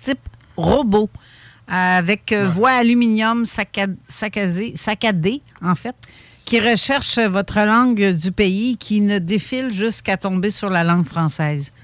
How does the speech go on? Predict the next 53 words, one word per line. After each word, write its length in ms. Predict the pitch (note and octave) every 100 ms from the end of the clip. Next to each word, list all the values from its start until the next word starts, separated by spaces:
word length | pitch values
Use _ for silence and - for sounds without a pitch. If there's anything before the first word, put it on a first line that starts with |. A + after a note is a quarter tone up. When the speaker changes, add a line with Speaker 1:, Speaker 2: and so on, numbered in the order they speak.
| -
Speaker 1:
Tu 100 | B3+
sais, 20 |
comme, 220 | A#3 F3 D#3+
euh, 200 | D3 D3 - - - - C#3 C#3+
Speaker 2:
Ouais. 400 | D3 D3 C3+ A#2 - - - - - -
Ça 200 | - G3
a 20 | G3
été, 440 | F#3+ - D4 C#4+
euh, 360 | G3 E3 C#3 C3
rapporté 520 | D#3 D3 D#3+ - G3+
un 140 | F3
peu 140 | A#2+ F3+
au 160 | D3+
Québec, 460 | - D3 B2 C#3 D3+
mais 80 | C3+
surtout 360 | - D3+ - G#3
aux 80 |
États-Unis, 920 | D#3+ C#3+ B2 C3+ B2 A2+ B2+ C#3+ E3 A2+
euh, 260 | A2+ A2 A2+
parce 200 | D3 -
que 80 | D#3+
les 240 | D3+ C#3+
hommes 180 | A#3+ A3+
en 180 | G3 D#3+
noir, 420 | D3+ F#3+ A3 F#3+
il 60 | C#3+
y 40 |
en 80 | C3+
a 100 | D#3
trois 340 | - C#3+ C3+ A#2+
sortes, 340 | - A2+ -
OK ? 260 | G#2 E3 F#3+
T'en 280 | D#3+ C#3 E3
as, 60 | G3+
justement, 340 | - C#3 E3
c'est 160 | D3 B2+
des 160 | C#3+
robots 440 | D#3 B2 A#2+ B2+ D#3+ - - - _
d'apparence 580 | C3+ C3+ C#3+ C#3 D3 -
humaine, 300 | A#2+ A2+ D3+ D3+ - - - -
puis 120 | C3
ils 20 | A#2+
viennent 200 | C#3 D3
intimider 560 | D3+ C3 D3 D3 C#3 D3
les 200 | C3+ A#2+
gens 200 | C3 D#3
pour 220 | - B2
X 200 | C3 -
raison, 360 | B2 A2 C3 D3
parce 160 | B2
que 80 | -
t'as 140 | - A#2
vu, 220 | G#2+